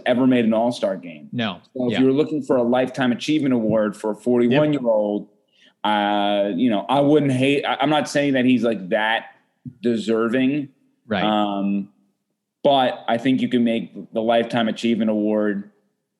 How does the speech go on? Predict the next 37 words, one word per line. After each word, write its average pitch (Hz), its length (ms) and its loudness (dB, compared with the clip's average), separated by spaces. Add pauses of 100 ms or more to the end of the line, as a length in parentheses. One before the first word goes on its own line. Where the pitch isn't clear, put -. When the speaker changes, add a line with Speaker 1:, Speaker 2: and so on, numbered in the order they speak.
(160)
Speaker 1:
uh, 95 400 -2 (420)
argument 104 640 0 (280)
similar 123 400 0
to 120 120 -4
what 113 180 0
Marc-Andre 110 540 0
Fleury 113 380 0
just 101 260 -4
did, 104 340 -2
winning 107 240 -2
the 98 60 -2
Vezina 101 400 -2
over, 98 460 -4
over 95 240 -4
Andre 98 320 -4
Vasilevsky. 92 840 -4 (440)
And 104 160 0
I 107 80 2
think 110 240 -2
that 107 80 -4
Rich 110 240 -2
Hill 110 200 0
could 110 360 -4
be 110 120 0
the 95 100 -4
nod. 90 580 -4
Um, 95 580 -2 (580)
if 120 120 -4
I 117 60 2
had 120 260 0
to 123 60 -4
choose 127 320 0
one, 117 400 0
I, 107 160 -2
I 104 200 -4
Speaker 2:
Yes. 127 240 2
Speaker 1:
still, 110 160 0